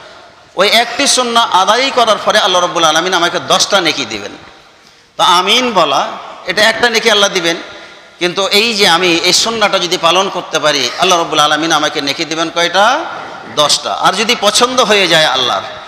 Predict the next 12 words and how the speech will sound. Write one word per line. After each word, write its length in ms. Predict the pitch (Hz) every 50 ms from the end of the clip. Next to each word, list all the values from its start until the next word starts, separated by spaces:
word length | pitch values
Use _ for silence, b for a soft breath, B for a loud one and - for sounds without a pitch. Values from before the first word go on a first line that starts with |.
| B B - -
তাহলে 200 | 156 180 175 185
আল্লাহ 200 | 190 196 190 180
রাব্বুল 200 | 185 175 175 175
আলামিন 260 | 170 170 180 180 175
কি 100 | 156 165
করবেন, 320 | 156 180 170 165 170 156 151
আবার 260 | 147 151 151 170 175
সাতশো 380 | - - 190 190 190 - 202 -
পর্যন্ত 360 | 180 180 165 180 170 160 196
কি 140 | 190 196 185
ঠেকাতে 540 | - - 147 143 151 156 156 202 233 277 339 - - - - - - - - -
পারেন। 300 | 135 135 131 127 107